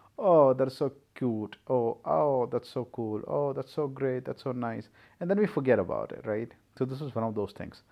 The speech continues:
And when I came here, and, uh, I remember Neeraj had asked me, uh, from Bhopal, like, you know, "You can probably visit them." And I'm like, "Yeah, sure, let me try." I went there, and I was the only guy there in the morning because Taj was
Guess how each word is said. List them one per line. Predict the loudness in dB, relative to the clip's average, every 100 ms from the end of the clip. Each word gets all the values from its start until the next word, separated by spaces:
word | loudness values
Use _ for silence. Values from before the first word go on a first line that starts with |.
| _ _
And | 2
when | 4 4
I |
came | 2 0 2 2
here, | 2 4 4
and, | 2 -2 -8 -12
uh, | -12 -12 -2
I | 0
remember | 0 0 0 0
Neeraj | 0 0 0
had | 2
asked | 0 -2
me, | -10 -8 -6
uh, | -6
from | -6 -8 -6
Bhopal, | -4 -2 -2
like, | -4
you | -8
know, | -8 -10 -14
"You | -12
can | -10 -10
probably | -6 -6 -6
visit | -4 -2 -2
them." | -4 -6
And |
I'm | -8
like, | -8 -6
"Yeah, | -6
sure, | -6 -8 -8
let | -8 -10
me | -12
try." | -6 -4 -6 -12 _ _ _ _ _ _ _
I | 0 2
went | 4 4 4
there, | 2 2 0
and | -2 -2
I |
was | -2 -2
the |
only | -2 -2 -4
guy | -2 -2
there | -2 -2
in | -2 -4
the |
morning | -6 -8 -10 -12 -14 _ _ _ _ _ -20 -8 -6
because | 2 2 4
Taj | 4 4
was | -2 -4